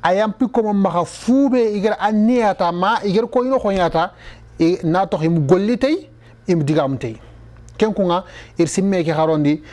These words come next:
ken no khonya. Ken na dangi maremme, e, fi sikande be ga nongo, aga siren chumel laga naga bonondini, ken niya, na nyige ado na mini.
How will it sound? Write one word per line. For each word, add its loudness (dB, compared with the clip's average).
ken 2
no 0
khonya. -2
Ken 0
na 2
dangi -2
maremme, 0
e, 0
fi -8
sikande -2
be -2
ga -2
nongo, -2
aga 0
siren -2
chumel 0
laga 2
naga 0
bonondini, 0
ken 0
niya, 0
na 0
nyige 2
ado -2
na 0
mini. 0